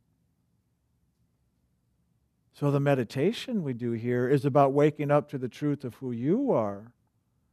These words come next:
and finding your way through all the other. That's the letting go. Letting go of all those things we thought maybe we were and waking up to the truth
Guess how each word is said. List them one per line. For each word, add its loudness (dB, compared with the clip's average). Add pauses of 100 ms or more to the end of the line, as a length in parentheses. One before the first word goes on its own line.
(520)
and 2 (420)
finding 6
your 4
way 6
through 0 (140)
all 6
the 4
other. 0 (1800)
That's 4
the -2
letting 4
go. -6 (240)
Letting 4
go 6
of 4
all 4
those 0
things -6
we -2
thought 2 (540)
maybe -2
we -6
were -4 (1300)
and -2
waking 2
up 2
to -8
the -6
truth -6